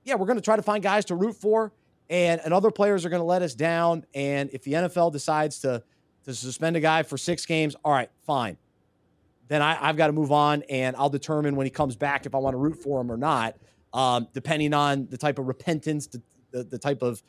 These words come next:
uh, acknowledgement of, of what they've done, and, and are they experiencing life change too? That's what we always wanna see. Are they learning from the punishment? I think that's, and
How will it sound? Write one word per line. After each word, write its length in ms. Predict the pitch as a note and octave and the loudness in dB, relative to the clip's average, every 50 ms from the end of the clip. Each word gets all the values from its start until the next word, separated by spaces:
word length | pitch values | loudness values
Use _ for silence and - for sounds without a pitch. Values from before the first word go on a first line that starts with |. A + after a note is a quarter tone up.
| _ _ _ _ _ | _ _ _ _ _
uh, 200 | A#2+ B2 A#2+ A#2 - | -4 -2 -2 -2 -2
acknowledgement 880 | - D3 A#2+ A#2 C3+ D3+ C#3 C#3+ D3 D#3 D#3 B2 A#2+ C#3+ D3 C#3+ D3 - _ | -4 -4 -2 0 2 2 2 2 2 0 -2 -2 -4 -2 -2 -2 -2 -4 _
of, 260 | C3 C3 C3 B2 A2+ - | -2 0 0 0 -4 -4
of 160 | C3 C3 A#2+ | -6 -6 -4
what 200 | B2 C#3 C#3 - | 0 0 -2 0
they've 240 | - C3 B2 A#2 G#2 | 0 -2 -4 -4 -2
done, 420 | F#2+ D3 E3 E3 D3 C3+ C3 C3+ - _ _ _ _ _ | 2 4 4 6 4 4 0 -2 -6 _ _ _ _ _
and, 280 | E3+ F#3 F#3+ F#3 F#3 - | -4 -2 0 0 -2 -2
and 120 | - F#3 | 0 0
are 140 | F#3+ F#3+ G3+ | 2 2 4
they 120 | G3 G#3 | 4 2
experiencing 600 | G3+ G3 - - G3 G#3 G#3+ G#3+ A3 G#3+ G#3+ G3+ | 2 0 -2 -2 -2 0 0 0 -2 -2 -2 -2
life 280 | F#3+ F3 F3+ A3 B3+ - | 2 2 2 2 0 -2
change 380 | - - D#3+ C3+ B2+ A#2+ A2 - | -4 -2 -2 -2 -2 -4 -6 -6
too? 320 | - C4 D4 G#3 A2 - - _ _ _ _ _ | -4 -2 -2 -2 -2 -4 -8 _ _ _ _ _
That's 160 | E3+ F#3 - | -6 -2 -2
what 80 | G#3 F3 | 0 2
we 100 | E3 E3+ | 4 4
always 220 | F3 G3+ G#3 F3+ | 6 6 6 6
wanna 240 | D#3 D#3+ C#3+ A#2+ A2+ | 4 0 0 -2 -4
see. 340 | - - C3 A#2 F2 D2+ - _ _ _ _ _ | -6 -6 -6 -6 -6 -8 -14 _ _ _ _ _
Are 80 | D3 D3+ | -2 0
they 140 | D3+ D#3 D3+ | 0 0 -2
learning 640 | D3 C3 C3+ D#3 F#3 G#3 A3+ A3+ G#3+ F#3 E3+ D#3 C#3 | -2 -2 0 2 6 6 6 6 6 4 2 0 -2
from 560 | - - F#3 G#3 A3 F#3+ D#3+ D3 D3 C#3+ C3 - _ _ _ _ _ | -4 0 2 4 6 6 4 2 2 -2 -6 -8 _ _ _ _ _
the 120 | - F#3+ | 0 0
punishment? 580 | F3+ - - G#3 A#3 A3 F#3 - - G#2+ - - _ _ _ _ _ _ _ _ _ _ _ - | 0 2 2 2 2 2 0 -2 -6 -10 -12 -14 _ _ _ _ _ _ _ _ _ _ _ -14
I 60 | C3+ | -6
think 180 | - F3+ D#3 - | -6 -6 -2 0
that's, 340 | D#3 E3 - - - - | -2 -2 -2 -2 -6 -8
and 160 | - F3 F3 | -6 -6 -6